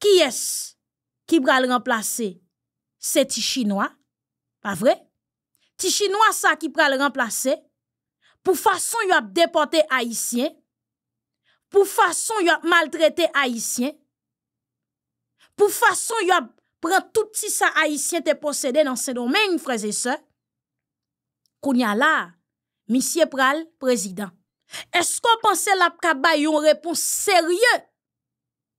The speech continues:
Paske ti Chinwa, se senkant jou l sot pase, wi, karantnèf a senkant jou l sot pase, an Repiblik Dominikèn, ki sa l sot fè?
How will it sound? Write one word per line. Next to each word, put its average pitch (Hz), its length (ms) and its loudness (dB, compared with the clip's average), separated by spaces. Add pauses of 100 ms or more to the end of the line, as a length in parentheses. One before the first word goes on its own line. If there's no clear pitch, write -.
(360)
Paske 262 640 -2 (640)
ti 311 80 -4
Chinwa, 311 600 2
se 320 200 -6
senkant 381 640 -2
jou 294 160 -2
l 302 120 -2
sot - 280 -6
pase, 285 460 -2 (340)
wi, 269 160 -2
karantnèf 302 640 0
a 302 80 0
senkant 311 480 -2
jou 302 160 -4
l 285 80 -6
sot 277 240 -6
pase, 247 380 -6 (340)
an 415 300 4
Repiblik 359 440 0
Dominikèn, 294 800 0 (240)
ki 381 160 0
sa 330 240 2
l 294 140 0
sot - 260 -4
fè? 320 240 -2